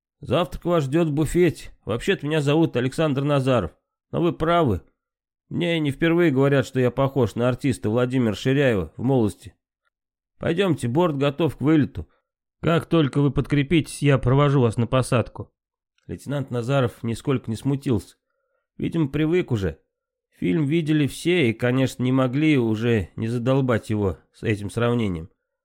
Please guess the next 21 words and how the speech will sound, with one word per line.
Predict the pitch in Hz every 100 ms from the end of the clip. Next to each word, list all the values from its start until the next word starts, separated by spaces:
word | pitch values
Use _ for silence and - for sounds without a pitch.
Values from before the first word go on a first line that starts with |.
| _ _ _ _ _
Наверняка | - 120 143 135 165 151
поначалу | 117 113 113 127 113
его | 107 113 117 104
бесили | 117 - 143 110
аллюзии, | 107 113 139 139 104 90 - -
теперь | 110 143 139
он | 127
относился | 120 127 120 143 -
к | 131
ним | 123 104 -
с |
философским | - 131 127 - 104 - 95
безразличием. | 101 120 123 104 - 95 - _ _ _ _ _ _
Пичугин | - - 196 180
попытался | 165 143 151 156 170 160 -
представить | 143 135 - 127 156 139
себе | 135 131
лейтенанта | 147 127 135 147 160 139 -
как | 120 -
носителя | 123 - 135 120 123
аксона, | 120 - 170 127 82